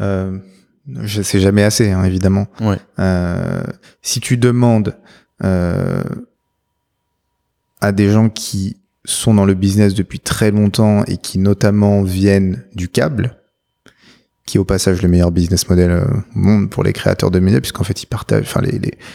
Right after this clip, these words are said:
Speaker 2: Oui.
Speaker 1: les opérateurs de câble payaient, en fait, les, payent les, les, les, euh, le fameux bundle, et cetera, euh, et les créateurs de contenu, non.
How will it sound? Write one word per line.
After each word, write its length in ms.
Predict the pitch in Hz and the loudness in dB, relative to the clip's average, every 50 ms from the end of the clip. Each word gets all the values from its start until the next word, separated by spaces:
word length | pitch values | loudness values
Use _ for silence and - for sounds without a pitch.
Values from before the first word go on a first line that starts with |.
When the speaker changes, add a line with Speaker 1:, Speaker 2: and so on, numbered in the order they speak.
| - - | -14 -6
Speaker 2:
Oui. 120 | - 104 98 | -4 -2 0
Speaker 1:
les 100 | 107 107 | 0 0
opérateurs 680 | 101 - 101 101 - - - 85 90 - - _ _ _ - | 0 2 0 -2 -2 -2 -4 -6 -6 -8 -10 _ _ _ -16
de 60 | - | -8
câble 220 | - - 113 104 - - _ | -2 -2 -2 -2 -2 -6 _
payaient, 360 | - 120 113 120 135 143 127 104 | 0 0 2 2 2 2 2 0
en 60 | 101 | -2
fait, 240 | - - - - - | -2 -4 -4 -2 -2
les, 400 | 101 95 95 95 95 92 95 - _ _ - | -2 -2 -2 -2 -4 -4 -6 -8 _ _ -2
payent 180 | 120 135 135 | 0 0 2
les, 240 | 110 98 95 - - | 2 2 0 0 0
les, 200 | - - - - | -2 -4 -4 -4
les, 300 | - - - - - 123 _ - - - - - - - _ _ _ _ - | -4 -6 -6 -6 -8 -12 _ -20 -20 -20 -20 -20 -20 -20 _ _ _ _ -6
euh, 280 | - - - - - 101 | -4 -4 -2 -2 -2 -4
le 60 | 104 | -4
fameux 260 | 104 - 101 95 95 | -2 0 0 2 2
bundle, 480 | 92 90 92 90 90 87 92 95 110 101 | 2 2 2 0 2 2 2 2 2 2
et 40 | 101 - | 0 -2
cetera, 320 | - - - 101 104 113 _ _ _ - - - _ _ _ - | -2 -4 -4 -4 -6 -8 _ _ _ -20 -20 -20 _ _ _ -4
euh, 200 | 107 95 95 101 - - | -2 -2 -2 -2 -2 -2
et 120 | 113 107 | 0 2
les 220 | 104 101 95 98 104 | 2 2 2 2 0
créateurs 300 | - - - 92 - 107 | 0 0 0 0 2 2
de 80 | 101 95 | 2 2
contenu, 480 | - - 101 92 - 117 131 156 160 - _ - - - - _ _ _ _ - | 2 0 0 0 2 0 0 0 -2 -6 _ -20 -20 -20 -20 _ _ _ _ -2
non. 240 | 120 113 117 104 | 0 0 0 0